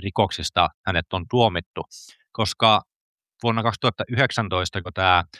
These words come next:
Dagens Näringsliv, ää, lehti paljasti, että heillä on tää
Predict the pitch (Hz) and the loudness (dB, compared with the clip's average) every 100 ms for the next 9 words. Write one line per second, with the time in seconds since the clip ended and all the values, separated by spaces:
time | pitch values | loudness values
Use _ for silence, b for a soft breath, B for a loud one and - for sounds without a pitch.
0 | B _ 107 107 104 95 113 107 104 - | B _ 0 2 2 -2 0 0 0 -2
1 | 107 92 - 95 90 87 87 - 104 101 | 0 0 -2 -2 2 2 2 -2 -4 0
2 | 101 - - 95 110 110 104 82 82 - | 0 -2 -8 -2 2 4 2 0 -4 -6
3 | 90 87 92 | -6 -4 0